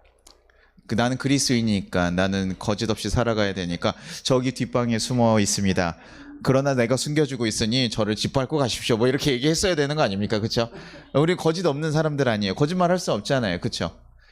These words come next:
예, 거기다 모른다고 얘기하겠죠. 당연히요. 숨겨주는 사람들을 지키기 위해서. 근데 그녀는요, 그 거짓을 얘기한 것을 굉장히 죄책감을 느끼는 거예요.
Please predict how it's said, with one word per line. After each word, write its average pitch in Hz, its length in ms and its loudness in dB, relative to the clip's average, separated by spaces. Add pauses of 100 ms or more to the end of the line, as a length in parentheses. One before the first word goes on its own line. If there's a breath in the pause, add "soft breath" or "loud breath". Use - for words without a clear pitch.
(220 soft breath)
예, 87 80 -4
거기다 87 320 0
모른다고 87 680 0
얘기하겠죠. 82 840 -4
당연히요. 85 560 -6 (240 soft breath)
숨겨주는 95 580 0 (440 loud breath)
사람들을 101 520 0
지키기 - 480 -4
위해서. 78 400 -4
근데 110 240 0
그녀는요, 117 720 -2 (200 loud breath)
그 135 120 -4
거짓을 131 520 -2
얘기한 110 460 -2
것을 98 300 -6
굉장히 90 420 -6
죄책감을 90 720 -6
느끼는 87 420 -8
거예요. - 220 -14